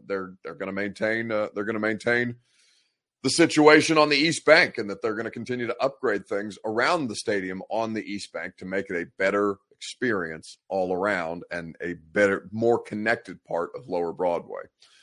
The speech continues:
Um, but we'll have plenty of time. We're gonna have more information for you. In fact, we've reached out to the mayor's office. We're gonna see if we can't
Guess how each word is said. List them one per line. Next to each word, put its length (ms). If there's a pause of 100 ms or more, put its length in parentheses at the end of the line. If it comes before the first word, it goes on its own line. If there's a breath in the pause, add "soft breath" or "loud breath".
(260 soft breath)
Um, 420 (160)
but 220
we'll 160
have 140
plenty 220
of 80
time. 260
We're 80
gonna 140
have 80
more 240
information 500
for 280
you. 120
In 80
fact, 240
we've 180
reached 280
out 160
to 80
the 60
mayor's 360
office. 460
We're 80
gonna 100
see 160
if 100
we 100
can't 280